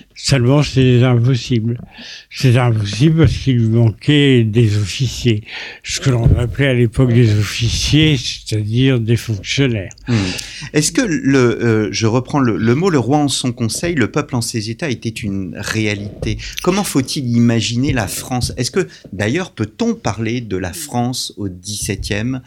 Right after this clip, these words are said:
Speaker 2: et au dix-huitième siècle, ou plutôt d'une mosaïque de différents états ?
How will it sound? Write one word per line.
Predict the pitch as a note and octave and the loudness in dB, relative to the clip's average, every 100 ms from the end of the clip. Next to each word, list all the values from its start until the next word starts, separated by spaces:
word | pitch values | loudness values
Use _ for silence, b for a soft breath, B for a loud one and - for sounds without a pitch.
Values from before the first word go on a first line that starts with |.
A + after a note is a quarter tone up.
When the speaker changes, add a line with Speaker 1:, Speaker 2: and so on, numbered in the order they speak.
| B B | B B
Speaker 2:
et | - A#2 A#2 - | 0 2 2 -2
au | A#2+ | -4
dix-huitième | G2 G#2 G2 G2+ G2 - G#2+ G2+ | -2 -4 -4 -4 -6 -4 -4 -4
siècle, | - E3 G#3+ - B B B | -4 -6 -6 -10 B B B
ou | - A#2+ | -4 -4
plutôt | - C#3+ C3 F#3+ D#3+ | -4 -8 -4 -4 -2
d'une | A#2 G#2+ | 2 4
mosaïque | A#2 B2+ C#3+ B2 B2 A2+ D3 D3+ | 6 6 6 4 2 0 -2 -4
de | G2+ G#2 | -2 -2
différents | G#2 G#2 B2 G#2 G#2+ | -2 -4 -2 -2 -2
états ? | F#2+ G2 F#2+ - F2 | -2 -2 -2 -4 -6